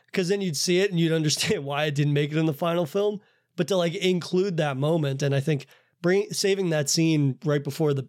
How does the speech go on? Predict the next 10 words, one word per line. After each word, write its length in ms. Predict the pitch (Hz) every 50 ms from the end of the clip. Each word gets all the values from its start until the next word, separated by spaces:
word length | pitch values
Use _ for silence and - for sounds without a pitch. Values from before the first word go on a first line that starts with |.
| _ -
getting 220 | 151 147 147 143
into 120 | 143 139 135
the 80 | 131 127
bad 300 | - 143 143 143 139 135
is 140 | 131 135 165
a 40 |
perfect 320 | 135 - 151 143 147 131 120
example, 540 | 120 113 110 139 139 143 143 139 139 131 123
'cause 300 | - 135 127 - - - - _ _ _ _ _ _ _ _ -
at 360 | 170 156 151 143 143 143 -